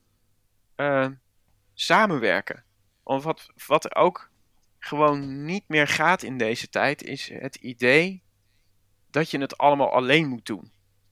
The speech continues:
Hè, dat is heel eenzaam, eh, lijkt me dat. Het is ook veel minder le-, leuk dus. En samen kom je ook gewoon echt veel verder. Dus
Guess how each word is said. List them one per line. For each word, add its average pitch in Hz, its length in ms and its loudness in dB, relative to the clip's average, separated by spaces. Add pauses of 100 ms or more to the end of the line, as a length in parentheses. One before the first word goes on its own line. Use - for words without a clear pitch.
(180)
Hè, 156 260 -2
dat - 280 -4
is - 200 -10
heel 135 220 -4
eenzaam, 165 600 2 (960)
eh, 127 760 4
lijkt 139 240 2
me 139 60 -6
dat. 135 400 -2 (320)
Het 127 120 -10
is - 80 -6
ook 101 180 -2
veel 117 200 0
minder 110 360 -6
le-, 98 140 -10
leuk 120 400 0
dus. 196 380 -6 (480)
En 139 200 -2
samen 160 420 6
kom 156 180 -2
je 143 140 -2
ook - 120 -6
gewoon 120 220 -4
echt - 260 -4
veel 120 220 -4
verder. - 460 -2 (200)
Dus - 260 -6